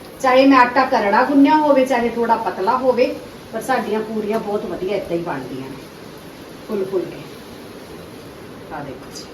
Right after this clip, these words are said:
ਹਨਾ, ਬਹੁਤ ਸਵਾਦ। ਮੇਰੇ ਤਾਂ, ਮੇਰੇ ਕੋਲ ਤਾਂ ਰਿਹਾ ਨਹੀਂ ਗਿਆ ਜੀ ਪੂਰੀਆਂ ਦੇਖ ਕੇ। ਮੈਂ ਕਿਹਾ ਚਲੋ, ਨਾ ਸੌਰੀ,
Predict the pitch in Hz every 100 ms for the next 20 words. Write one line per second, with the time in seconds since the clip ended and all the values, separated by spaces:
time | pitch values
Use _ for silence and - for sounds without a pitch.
0 | - 339 392 - 175 190 208 180 175 -
1 | - - - - - 214 208 220 220 226
2 | 220 208 220 226 220 214 185 196 220 208
3 | 180 175 180 240 240 - - - - 233
4 | 202 220 220 202 196 285 294 - - -
5 | - - - - - - - - - 202
6 | 185 202 - 185 180 - - - - -
7 | - - - - - - - - - 185
8 | 233 226 196 202 185